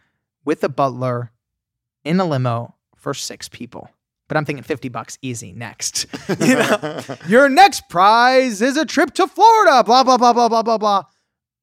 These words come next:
Speaker 1: I'm eighteen. I've never booked a plane ticket in my life. I'm thinking, "How much is a plane ticket?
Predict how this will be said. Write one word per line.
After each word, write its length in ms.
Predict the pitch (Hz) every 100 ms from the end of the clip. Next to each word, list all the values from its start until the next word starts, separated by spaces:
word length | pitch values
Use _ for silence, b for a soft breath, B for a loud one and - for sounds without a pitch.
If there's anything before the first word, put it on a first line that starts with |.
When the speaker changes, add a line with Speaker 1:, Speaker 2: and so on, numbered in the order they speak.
| _ _ _ _ _ _ _ -
Speaker 1:
I'm 200 | 254 349
eighteen. 580 | 254 147 - 139 123 135 _ _
I've 160 | 185 247
never 160 | 277
booked 220 | 202 180 156
a 20 |
plane 240 | - 143
ticket 160 | 135 131
in 60 |
my 100 | 123
life. 340 | 120 117 127 _ _ -
I'm 100 | 214
thinking, 200 | 226 180
"How 140 | 190
much 200 | 208 214
is 80 | 180
a 60 | 170
plane 320 | _ 151 123
ticket? 320 | 143 - -